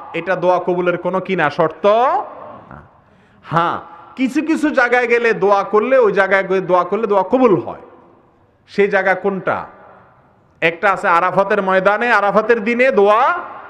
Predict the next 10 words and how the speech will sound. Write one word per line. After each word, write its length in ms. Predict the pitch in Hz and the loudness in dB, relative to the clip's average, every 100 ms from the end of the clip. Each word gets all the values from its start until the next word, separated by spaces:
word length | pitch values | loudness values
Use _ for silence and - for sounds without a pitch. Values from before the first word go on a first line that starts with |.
| - | -2
কবুল 260 | 294 359 294 | 2 4 4
হয়, 160 | 247 | 2
হাদিসে 320 | 240 226 233 | -2 -4 -2
আসছে। 360 | 185 143 - 98 - - _ _ _ - _ _ - | -2 -2 -8 -14 -14 -20 _ _ _ -20 _ _ -2
আরেকটা 420 | 165 196 - 214 | 0 0 0 0
হলো 380 | 226 262 311 - - - - - | 2 2 0 -4 -10 -20 -20 -2
তওয়াফ 460 | 190 214 254 285 277 | 0 2 2 2 0
করার 320 | 262 254 247 | 0 0 -2
সময় 460 | - 247 247 240 220 | -2 -2 2 2 2
বাইতুল্লাহর 800 | 214 214 226 220 214 196 151 | 0 0 0 2 2 0 -2